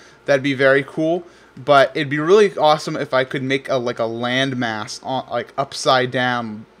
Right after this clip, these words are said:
on top of the up-, upside down house, or on the bottom of it, if you will. And the staircase came out of that.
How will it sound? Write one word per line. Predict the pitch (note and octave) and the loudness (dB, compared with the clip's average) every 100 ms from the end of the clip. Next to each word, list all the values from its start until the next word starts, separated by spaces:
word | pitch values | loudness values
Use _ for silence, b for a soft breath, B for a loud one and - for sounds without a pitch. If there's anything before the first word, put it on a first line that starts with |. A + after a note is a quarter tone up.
| _ _ _ | _ _ _
on | C3 C3 B2 | -6 -6 -6
top | - B2+ D#3 C3+ - - | -12 -2 0 0 -6 -6
of | C#3 A#2 | -6 -4
the | B2 A#2 A2+ A2 _ b b b b b C3+ | -4 -4 -6 -10 _ b b b b b -6
up-, | C3+ | -2
upside | D3 - D3+ C3 | -4 0 2 4
down | B2 B2 | 2 2
house, | B2+ A#2+ B2 C3 | 2 2 0 -2
or | A2+ | -2
on | A2+ | -4
the | A2+ | -2
bottom | A#2+ B2 B2+ A#2 | 2 4 4 0
of | G#2 | -4
it, | A2 | -6
if | A2 | -8
you | A#2 | -10
will. | G#2+ G#2+ A2 - B C#3 B | -8 -6 -8 -10 B -20 B
And | C#3 B2+ B2 A#2+ A#2+ - _ _ _ - | -6 -4 -4 -4 -8 -12 _ _ _ -14
the | D#3+ D3+ | -6 -4
staircase | - - E3+ D#3 E3+ C#3+ - | 0 4 4 4 0 -4 -4
came | - C#3+ B2+ | -6 -4 0
out | B2 C3+ | 0 0
of | C#3+ | 0
that. | D#3+ E3+ | 0 0